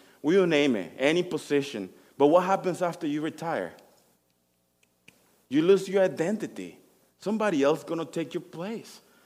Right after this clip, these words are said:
You know, I had a guy that I felt so bad. I grabbed, it was his last day at work, and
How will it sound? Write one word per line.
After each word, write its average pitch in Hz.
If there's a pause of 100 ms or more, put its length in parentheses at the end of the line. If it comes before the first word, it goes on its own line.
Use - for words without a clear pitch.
(240)
You 127
know, 139
I 147
had 160
a 143
guy 135
that 117
I 113
felt 135
so 135
bad. 127
I 113
grabbed, 123 (260)
it 120
was 131
his 117
last 135
day 139
at 131
work, 127
and 104